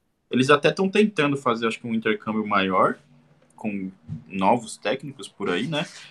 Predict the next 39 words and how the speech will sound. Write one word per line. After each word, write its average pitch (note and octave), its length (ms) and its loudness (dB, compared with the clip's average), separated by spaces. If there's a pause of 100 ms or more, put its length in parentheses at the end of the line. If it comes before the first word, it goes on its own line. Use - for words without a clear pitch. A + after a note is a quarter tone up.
(800)
Mas F#2+ 380 -4
eu G#2+ 100 8
acho A#2+ 180 8
que - 100 -10
falta A3+ 280 0
um D4 40 -10
pouco D4+ 220 -8
de D#4+ 100 -8
investimento C4+ 640 -4
nos C3 160 -4
técnicos A2 480 -2
aqui. G#2+ 220 -10
Eles, G#2+ 300 -12
não C3 260 -8
adianta E3+ 320 -8
só A#3 180 -2
levar C3+ 320 6
o, F#2 880 -2 (800)
o, F#2 240 -12
os - 120 -16
atletas G2 480 -4
lá G2 140 0
pra G2 160 -6
fora C#3 420 0
e F3 160 -6
o E3 60 -10
técnico D#3 480 -4
aqui - 160 -6
não D#3+ 100 -6
tem G3 160 -6
conhecimento F#3+ 640 -4
também, C#3+ 300 -4
né? A2+ 140 -12 (480)
Aí G2 160 0
os G#2+ 100 -2
caras B2+ 340 6
voltam A#2 400 0
lá, G2+ 380 0 (1000)
hum, G2 180 -8